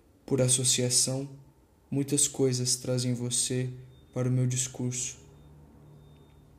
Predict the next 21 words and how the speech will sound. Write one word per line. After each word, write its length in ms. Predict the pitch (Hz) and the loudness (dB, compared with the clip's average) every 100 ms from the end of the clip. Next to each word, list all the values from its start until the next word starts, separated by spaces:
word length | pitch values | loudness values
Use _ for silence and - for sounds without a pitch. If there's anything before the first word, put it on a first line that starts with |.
| - - - - | -20 -20 -8 0
Pensar 440 | 127 123 - 131 | 4 4 4 4
em 80 | 131 | 2
você 580 | 123 123 - 127 131 - - - - - - | 2 2 0 0 -4 -8 -20 -20 -20 -20 -6
não 140 | 127 | -4
quer 200 | 123 127 | -2 -2
dizer 340 | 127 123 127 123 | 0 0 0 2
nada 320 | 127 131 135 | 2 0 0
mais 680 | 127 123 123 123 - - - - | 0 0 -2 -4 -6 -8 -12 -8
que 80 | |
essa 220 | 127 - 127 | -2 0 0
metonímia, 680 | 123 127 127 120 117 117 - - - - _ _ _ - - - | -2 -2 0 0 -2 -6 -12 -20 -20 -20 _ _ _ -20 -20 -6
porque 300 | 127 127 127 | -6 -2 2
em 200 | 127 127 | 2 4
si 460 | 127 - 139 139 - - | 2 2 -2 -6 -12 -8
esse 220 | 127 - | -2 0
pensamento 580 | 120 127 - 123 123 127 | 0 0 2 2 0 -2
é 40 | |
vazio. 500 | 123 127 123 123 123 123 - - _ _ - _ _ - | -2 -2 -2 -2 -4 -8 -18 -20 _ _ -20 _ _ -4
Não 260 | 135 135 | 0 0
o 60 | 131 | -2
penso, 640 | 131 131 127 123 127 127 | -2 0 2 0 -2 -6